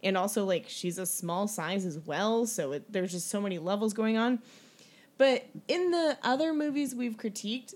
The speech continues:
they usually at least have one friend who believes in them or who's, like, on their side. But in this movie, Bridget Jones doesn't. Like, all of her friends agree with the toxic messages that she's taken in. I feel like the other movies, there's at least one friend who's like, "Fuck it," you know?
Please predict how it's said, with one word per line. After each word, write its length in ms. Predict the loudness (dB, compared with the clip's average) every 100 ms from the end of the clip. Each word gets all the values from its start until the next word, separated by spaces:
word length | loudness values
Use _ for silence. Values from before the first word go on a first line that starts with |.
| -2
they 80 | 0
usually 420 | 0 -2 -2 -2
at 120 | -2
least 220 | -4 -2
have 180 | -4 -2
one 180 | -4 -4
friend 300 | -4 -4 -4
who 140 | -4
believes 380 | -6 -8 -6 0
in 120 | 0
them 200 | 2 2
or 120 | 2
who's, 320 | 2 0 0 -4
like, 260 | -6 -6 -6
on 160 | -2
their 140 | -2 -2
side. 380 | -2 0 0 2
But 120 | 2
in 140 | 2
this 220 | 2 2
movie, 300 | -2 -2 0
Bridget 320 | 0 0 0 0
Jones 240 | 0 0
doesn't. 460 | -4 -6 -6 -12 -16 -20 -20 -20 -10 0
Like, 140 | 0 4
all 200 | 4 4
of 120 | 2
her 160 | 0 0
friends 340 | 2 2 4
agree 300 | 2 0 0
with 100 | -2
the 80 | -4
toxic 420 | -4 -4 -4 -4
messages 500 | -2 -4 -4 -6 -6
that 140 | -8
she's 360 | -8 -8 -8 -8
taken 320 | -6 -6 -6
in. 280 | -6 -4 -6 -6 -20 -20 -14
I 40 |
feel 100 | -4
like 140 | -2 2
the 80 | 2
other 160 | 4
movies, 300 | 2 2 0
there's 160 | 0 0
at 100 | 2
least 220 | 0 0
one 160 | 0 0
friend 320 | 0 -2 0
who's 240 | -2 -2
like, 400 | -2 -2 -6 -14 -20 _ -20 _ -10
"Fuck 260 | -4 -2 2
it," 320 | 2 2 -2
you 240 | 2 4
know? 320 | 6 6 4